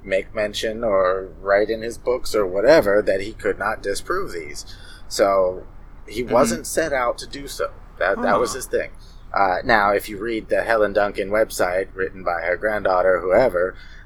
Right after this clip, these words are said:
Speaker 1: um, they're, they're pretty, they're pretty adamant that he was set out to disprove and that, that he had this guilty of fraud until proven genuine, um,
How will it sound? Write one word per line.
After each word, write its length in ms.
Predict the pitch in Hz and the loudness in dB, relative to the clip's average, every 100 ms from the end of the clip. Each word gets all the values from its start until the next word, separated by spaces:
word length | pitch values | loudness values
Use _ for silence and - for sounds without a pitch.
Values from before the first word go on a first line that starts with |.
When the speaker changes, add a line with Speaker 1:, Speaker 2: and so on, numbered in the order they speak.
| - | 0
Speaker 1:
um, 540 | 90 82 82 78 82 - - - - - - - 104 | 2 2 -2 -8 -14 -16 -20 -20 -20 -18 -20 -8 4
they're, 220 | 135 120 | 6 6
they're 240 | 139 147 | 4 2
pretty, 640 | 135 151 139 127 117 113 - - - | 2 2 4 2 0 -6 -10 -10 -2
they're 140 | 135 | 0
pretty 260 | - 143 123 | 4 4 6
adamant 460 | 113 104 101 95 | 6 6 4 0
that 160 | 113 101 | 2 2
he 180 | 95 110 | 2 -2
was 640 | 80 98 92 82 82 - - - - | 2 4 4 2 -4 -10 -12 -18 -18
set 380 | - - 104 95 | -10 0 4 4
out 340 | 87 85 82 - | 4 4 2 -4
to 100 | 92 | -6
disprove 840 | 92 87 - - 95 85 82 80 - | -4 -4 -4 -2 0 0 -2 -4 -6
and 220 | 92 85 | -4 -4
that, 300 | 85 85 85 | -2 -2 -2
that 180 | 90 85 | -2 -2
he 220 | 87 90 80 | -2 -4 -2
had 360 | 90 87 85 | 0 2 2
this 380 | 90 87 85 - - - - - | 2 4 2 0 0 0 -4 0
guilty 420 | 123 104 - 98 | 2 2 2 0
of 140 | 90 | 0
fraud 420 | - 113 101 92 85 | 2 4 6 6 2
until 300 | 92 101 90 | 0 0 0
proven 480 | - 107 87 90 | 2 0 0 -4
genuine, 800 | 82 98 95 87 82 82 80 71 - - - - | -4 -4 -4 -6 -6 -8 -10 -14 -14 -16 -18 -4
um, 460 | 82 82 78 71 - | 0 2 0 -4 -8